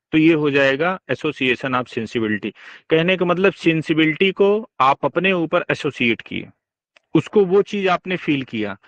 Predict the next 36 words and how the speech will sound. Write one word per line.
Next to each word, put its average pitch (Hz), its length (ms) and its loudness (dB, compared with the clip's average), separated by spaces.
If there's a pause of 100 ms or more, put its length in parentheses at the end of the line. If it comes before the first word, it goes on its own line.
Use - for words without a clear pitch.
(300)
दर्शक 160 300 2
जो 180 200 2
पढ़ 185 200 2
रहा 185 180 2
है 185 60 2
वो 180 240 4
उस 180 180 -2
चीज 180 180 -8
को 185 120 -4
feel 143 260 -4
कर 135 160 -2
रहा 104 300 -6
है, 98 220 -16
दर्शकों 147 420 0
के 170 100 -2
ऊपर 160 300 2
भी 156 140 0
प्रभाव 143 360 2
पड़ 143 220 0
रहा 131 320 2
है, 127 180 2
लिखने 131 340 -2
वाले, 139 340 2 (360)
लिखने 156 300 0
वाला 151 260 4
उस 139 200 0
चीज 147 160 -4
का 147 140 0
अनुभव 139 320 0
करके 156 300 -2
लिख 139 200 -2
रहा 120 360 -2
है, 117 140 -8 (340)
समझ 127 200 2
रहे 196 200 4
हैं? 117 160 -2